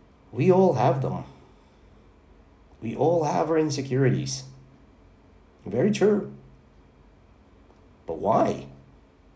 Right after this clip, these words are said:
Why do we have them? Interestingly enough, much of it is rooted in something positive. We all want to be valued.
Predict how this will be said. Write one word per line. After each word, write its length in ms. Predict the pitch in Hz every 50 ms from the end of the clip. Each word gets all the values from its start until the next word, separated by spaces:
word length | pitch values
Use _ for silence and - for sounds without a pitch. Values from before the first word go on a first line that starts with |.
| _ _ _ - - - - -
Why 320 | - 190 196 202 - - 359
do 80 | 349
we 140 | 214 - -
have 180 | 95 87 85 -
them? 140 | - - - - - - - - - _ _ _ _ _ _ - _ _ - _ _ _ _ _ _ _ - - - - -
Interestingly 560 | 233 285 294 285 - 202 202 196 175 160 139 127
enough, 640 | 113 110 107 113 143 - - - - - - - - - - - - -
much 420 | - 120 135 160 185 190 - - 135
of 120 | 113 101
it 220 | 110 120 117 - -
is 320 | 139 139 139 135 135 135
rooted 440 | 147 156 170 170 139 123 127 123 127
in 520 | 135 135 139 139 139 139 139 139 135 135
something 460 | 135 - 185 202 208 208 226 220 208
positive. 720 | - - 147 185 233 254 - - - - 92 95 - - - - - - - _ _ _ - _ _ _ - - - - _ _ _ -
We 560 | - - 104 127 160 190 202 208 208 208 202 -
all 300 | - - 190 196 170 160
want 240 | 190 214 214 208
to 80 | 208 202
be 160 | 185 202 196
valued. 680 | 165 135 131 - - 294 202 117 104 101 101 95 95